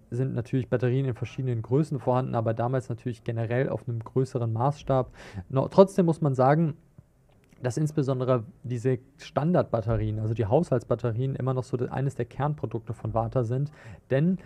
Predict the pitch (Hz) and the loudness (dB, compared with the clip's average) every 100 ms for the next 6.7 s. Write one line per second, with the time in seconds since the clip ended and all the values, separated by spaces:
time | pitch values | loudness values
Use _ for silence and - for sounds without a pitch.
0 | - - 127 151 139 - 135 139 123 123 | -20 -2 4 4 2 -2 -2 0 0 2
1 | 131 139 - 131 120 127 127 117 120 123 | 2 2 -2 -4 -2 0 0 -2 -4 -4
2 | - - 123 120 123 117 120 123 117 123 | -6 -4 -2 -2 -4 -2 -2 -2 0 0
3 | 123 - 117 139 - - 156 139 135 - | 0 -2 -2 -2 -4 -2 0 2 0 -2
4 | 131 120 120 117 135 - 131 123 113 117 | -6 -4 -4 0 -2 -2 -4 -2 -2 -2
5 | 123 113 104 135 147 127 117 - 135 120 | -4 -4 -2 -2 -2 -4 -4 -4 -4 -2
6 | 127 117 120 117 147 151 170 | -4 -4 -4 -2 -2 -2 -4